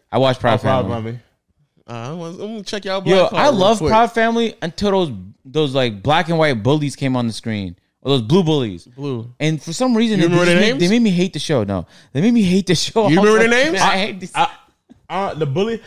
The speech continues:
Speaker 2: were they, are they, were they blue or they were just really
Speaker 3: They were
Speaker 2: dark
Speaker 3: blue.
Speaker 2: skin?
Speaker 3: No, they were actually, it was
Speaker 1: No.
Speaker 3: the joke,
Speaker 2: You
Speaker 3: the
Speaker 2: know, you
Speaker 3: joke,
Speaker 2: so dark, you look
Speaker 3: no, no,
Speaker 2: purple.
Speaker 3: the, the joke was that they were either so dark skin they were blue, or they were a-, so ashy and dark skin that they were blue.
Speaker 1: It's fucked up.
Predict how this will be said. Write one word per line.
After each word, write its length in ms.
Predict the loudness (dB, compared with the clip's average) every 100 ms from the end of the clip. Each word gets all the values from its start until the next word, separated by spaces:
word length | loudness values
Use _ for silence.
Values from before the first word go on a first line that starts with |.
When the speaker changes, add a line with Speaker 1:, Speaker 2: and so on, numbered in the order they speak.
| -4
Speaker 2:
were 140 | 2 4
they, 200 | 4 4
are 160 | 2
they, 120 | 4 4
were 120 | 4
they 100 | 4
blue 400 | 4 4 4 4
or 120 | 2 2
they 100 | 2
were 60 |
just 160 | 2 0
really 200 | 0 2
Speaker 3:
They 40 |
were 40 | 4
Speaker 2:
dark 180 | 4
Speaker 3:
blue. 100 | 2
Speaker 2:
skin? 300 | 0 0 0
Speaker 3:
No, 120 | 0 0
they 60 |
were 160 | 2 0 -2
actually, 360 | -4 -4 -10
it 120 | -10
was 160 | -8 -2
Speaker 1:
No. 180 | 2 2
Speaker 3:
the 60 |
joke, 140 | 4 2
Speaker 2:
You 60 | 4
Speaker 3:
the 80 | 4
Speaker 2:
know, 60 |
you 60 | 4 4
Speaker 3:
joke, 60 |
Speaker 2:
so 200 | 4 2
dark, 220 | 4 4 4
you 60 |
look 100 | 2
Speaker 3:
no, 80 | 2
no, 80 | 4 2 0
Speaker 2:
purple. 160 | -4 -8
Speaker 3:
the, 120 | -8
the 260 | -8 -6 -6
joke 320 | 0 0 0
was 240 | -2 -2
that 320 | -2 -4 -6 -8
they 100 | -6
were 60 |
either 240 | -4 -4 -8 -12 -20
so 260 | -10 -6 -4
dark 260 | -2 -2
skin 120 | -2 -4
they 60 |
were 80 | -4
blue, 260 | -4 -4 -2
or 160 | -2
they 80 | -2
were 80 | -4
a-, 200 | -6 -8
so 240 | -8 -8
ashy 580 | -4 -4 -6 -8 -12 -12
and 140 | -10 -8
dark 180 | -8
skin 160 | -8 -12
that 140 | -12
they 80 | -10
were 100 | -12
blue. 260 | -14 -18 -20 _ -16 -14 -14 -18 _
Speaker 1:
It's 80 | -16
fucked 260 | -14 -12
up. 140 | -14